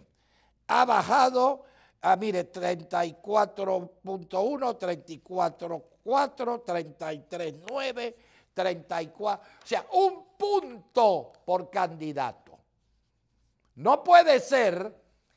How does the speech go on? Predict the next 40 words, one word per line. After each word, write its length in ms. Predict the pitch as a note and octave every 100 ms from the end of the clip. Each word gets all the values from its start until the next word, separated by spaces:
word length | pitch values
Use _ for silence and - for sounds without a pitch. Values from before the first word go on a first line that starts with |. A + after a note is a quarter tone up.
| _
que 140 | F#3
ahora 360 | F#3+ A3+ C#4+ D4+
me 180 | C4+ C4
digan 540 | C#4 A#3 F3+ D#3 A#2 - _ _ _ - _
que 160 | G3+
en 140 | G3 G3
los 180 | F#3+ F#3
próximos 840 | B3+ C#4+ D4+ - D4+ B3+ A#3 F3
diez 380 | B3 C4+ C4 F#3+
días, 420 | C4+ A3 D#3 G#2+ - _ _
que 160 | - E3
son 240 | A3 A3+
las 160 | A#3+ A3
elecciones, 840 | A#3+ A3+ - G#3+ A3 F#3 F#3+ A#3 - _ _ _ _ _ _ -
va 80 | G#3
a 20 |
haber 220 | A#3+ A#3+ B3
una 220 | A#3 G#3+
diferencia 580 | G3 F#3 G3+ G3+ A3 G3
de 140 | F3
cinco, 520 | - A3+ G#3+ G3 F3+
siete, 480 | D3 G3 G#3 F#3+ F#3
ocho 500 | F#3+ G#3 - F3 E3 _ _ -
o 140 | D3+
diez 240 | D#3+ F3+ -
puntos 440 | F3+ E3+ E3 C#3+
entre 240 | C3+ D3+
un 100 | D3+
candidato 680 | C#3 C#3+ A#2+ A#2+ B2+ B2 A2+
a 40 | G2+
otro. 220 | _ - _ _ _ _ _
Así 260 | C3+ C#3 A3
es 120 | A#3+
que 80 | G3+
aquí 220 | - A#3+
se 140 | A#3
están 300 | F3+ B3+ A3+
jugando 500 | A3 G#3 A3 A3+ A3
el 120 | F#3
prestigio 840 | - E3+ D#3+ - A3+ C3+ F3 G3